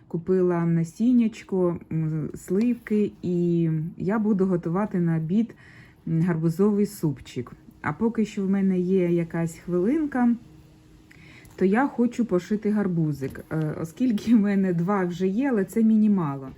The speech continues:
На рукодільній зустрічі, коли я була,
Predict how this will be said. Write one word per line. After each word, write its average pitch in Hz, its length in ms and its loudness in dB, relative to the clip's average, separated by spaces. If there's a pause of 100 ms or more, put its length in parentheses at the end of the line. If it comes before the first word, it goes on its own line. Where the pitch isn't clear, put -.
(240)
На 208 160 4
рукодільній 240 500 4
зустрічі, 269 540 2
коли 208 280 2
я 190 120 2
була, 165 500 2